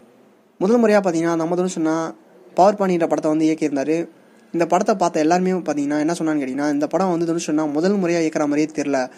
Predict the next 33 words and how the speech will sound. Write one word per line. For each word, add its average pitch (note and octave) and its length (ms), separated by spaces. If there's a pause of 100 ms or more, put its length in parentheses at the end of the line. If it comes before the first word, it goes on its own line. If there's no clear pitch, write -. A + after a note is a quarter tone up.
(260)
பல C#3 80 (140)
படங்களை F3+ 280 (120)
இயக்கிட்டு D3+ 420 (560)
இயக்குன E3 260 (100)
மாதிரி E3 180 (100)
தெரியுது, C#3+ 280 (120)
ஏன்னா E3 180
அந்த E3 120
அளவுக்கு F3 200
வந்து D#3 160
இந்த D#3 100
படம் D#3+ 220
சூப்பரா D#3 220
இருக்கு C#3+ 160
அப்படின்னு D3 220
வந்து D3 200
நிறைய F3 260
பேர் F3 160
வந்து D#3+ 140 (120)
சொல்லிட்டு D3 280
இருந்தாங்க. C3+ 260 (1120)
சூப்பர் F#3+ 240
ஸ்டாரும் F#3 220
வந்து E3 140
இந்த D#3 120
படத்தை D#3 220
வந்து D3+ 180
பாராட்டி D3+ 280
இருந்தாரு. C3+ 300 (1040)
அதே G3+ 180
மாதிரி F#3+ 240
பவர் F#3+ 200
பாண்டியில F#3 240